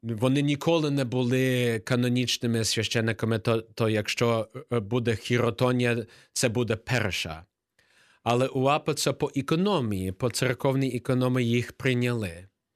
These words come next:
І через то, і через незгоди про українізацію церкви вони не змогли, а, примирення. Але, а,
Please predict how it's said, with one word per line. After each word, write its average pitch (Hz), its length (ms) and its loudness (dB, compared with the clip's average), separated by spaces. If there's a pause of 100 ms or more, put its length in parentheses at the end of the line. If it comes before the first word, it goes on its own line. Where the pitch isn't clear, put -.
(600)
І 127 280 2
через 135 500 2
то, 190 400 0
і 131 200 0
через 131 500 0
незгоди 131 720 0
про 127 400 2 (120)
українізацію 120 1300 0
церкви 120 520 -2
вони 123 320 0
не 117 200 0
змогли, 110 760 -2 (760)
а, 107 600 2
примирення. 117 800 0 (680)
Але, 147 600 2
а, 127 300 2